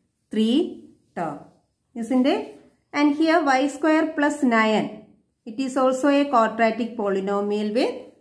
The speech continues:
two terms. And y square minus three y plus one, three term. Here two term. And we can have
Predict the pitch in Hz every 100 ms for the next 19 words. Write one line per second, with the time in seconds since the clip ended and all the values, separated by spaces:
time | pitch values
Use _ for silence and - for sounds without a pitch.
0 | _ _ 370 370 311 - 185 147 160 -
1 | - _ _ _ _ _ _ _ _ _
2 | 240 240 240 254 269 - 302 302 269 262
3 | 269 277 - 233 233 240 262 262 254 240
4 | 233 - 226 160 - - - - 226 226
5 | 226 233 202 147 - - - 220 226 226
6 | 233 226 233 226 240 185 160 - - _
7 | _ _ 208 247 285 269 262 262 262 247
8 | 247 226 240 277